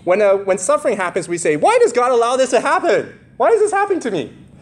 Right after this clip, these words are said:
But we never th-, see the groom go say, and then meet his wife, you know, wa-, walking down, "Why is this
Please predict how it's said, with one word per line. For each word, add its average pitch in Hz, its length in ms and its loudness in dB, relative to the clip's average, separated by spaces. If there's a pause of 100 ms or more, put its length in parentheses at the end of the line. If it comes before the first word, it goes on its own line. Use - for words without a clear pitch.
(140)
But 190 80 4
we 240 100 2
never 339 320 2
th-, 180 260 2
see 202 200 -6
the 170 120 -4
groom 185 360 2
go 156 120 0
say, 147 320 0
and 143 120 -2
then 135 180 -4
meet 160 180 -6
his 143 180 -4
wife, 139 340 0
you 131 100 -4
know, 120 140 -2
wa-, 120 180 -4
walking 143 240 -2
down, 139 240 0
"Why 587 280 2
is 571 40 -6
this 539 140 0